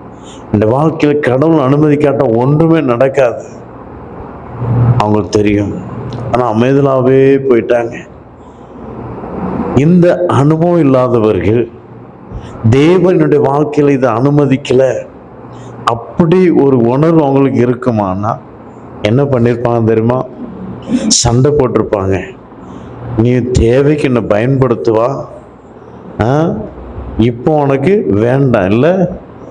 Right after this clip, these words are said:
அசிங்க அசிங்கமா பேசி சண்டை போட்டு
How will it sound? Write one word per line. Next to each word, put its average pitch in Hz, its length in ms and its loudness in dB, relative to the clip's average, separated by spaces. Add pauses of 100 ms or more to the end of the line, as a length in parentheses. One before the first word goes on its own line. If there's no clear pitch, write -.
(440)
அசிங்க 147 640 0
அசிங்கமா 135 600 2 (140)
பேசி 123 920 2 (380)
சண்டை 139 540 2
போட்டு 131 520 2